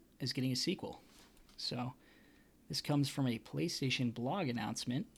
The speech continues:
that says, um, "Introducing the next generation of V R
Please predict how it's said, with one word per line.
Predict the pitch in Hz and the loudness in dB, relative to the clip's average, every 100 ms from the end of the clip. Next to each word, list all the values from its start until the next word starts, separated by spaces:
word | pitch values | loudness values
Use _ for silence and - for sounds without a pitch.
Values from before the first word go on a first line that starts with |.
| - - - - - - | -20 -20 -20 -20 -16 -8
that | 123 - | -6 -4
says, | - - 220 117 139 - - - - | -2 2 2 2 0 0 -4 -4 0
um, | 135 135 135 135 - | 2 4 4 2 2
"Introducing | 160 - 160 147 175 | 4 8 8 8 6
the | 147 | 4
next | 127 - | 4 4
generation | 143 151 127 123 175 | 4 4 4 4 4
of | 185 127 | 4 2
V | 117 123 127 | 2 4 6
R | 113 120 | 4 0